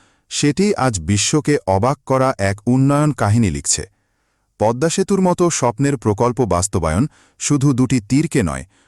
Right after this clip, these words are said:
বরং সমগ্র দক্ষিণ পশ্চিমাঞ্চলকে নতুন অর্থনৈতিক গতিপথে যুক্ত করেছে। ঢাকা এলিভেটেড এক্সপ্রেসওয়ে, মেট্রো রেল,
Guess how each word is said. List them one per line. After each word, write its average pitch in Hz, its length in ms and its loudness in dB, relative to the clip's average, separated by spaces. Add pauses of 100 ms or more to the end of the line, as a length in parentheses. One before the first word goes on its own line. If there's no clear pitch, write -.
(140)
বরং 107 360 2
সমগ্র 156 540 0
দক্ষিণ 98 480 0
পশ্চিমাঞ্চলকে 90 880 0 (340)
নতুন 117 440 2
অর্থনৈতিক 123 640 0
গতিপথে 92 560 0
যুক্ত 101 300 -2
করেছে। 76 380 -4 (760)
ঢাকা 135 380 0
এলিভেটেড 131 580 0
এক্সপ্রেসওয়ে, 110 600 0 (320)
মেট্রো 107 420 0
রেল, 120 200 2